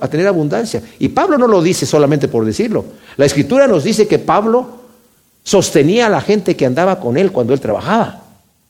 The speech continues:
O sea, realmente lo hacía. Pero cuando tenía necesidad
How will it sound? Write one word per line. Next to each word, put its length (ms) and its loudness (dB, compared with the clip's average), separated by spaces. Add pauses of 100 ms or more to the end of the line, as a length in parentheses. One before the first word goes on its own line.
(160)
O 100 -16
sea, 140 2
realmente 580 0 (400)
lo 80 -8
hacía. 300 -14 (360)
Pero 160 4
cuando 220 2
tenía 240 4
necesidad 760 0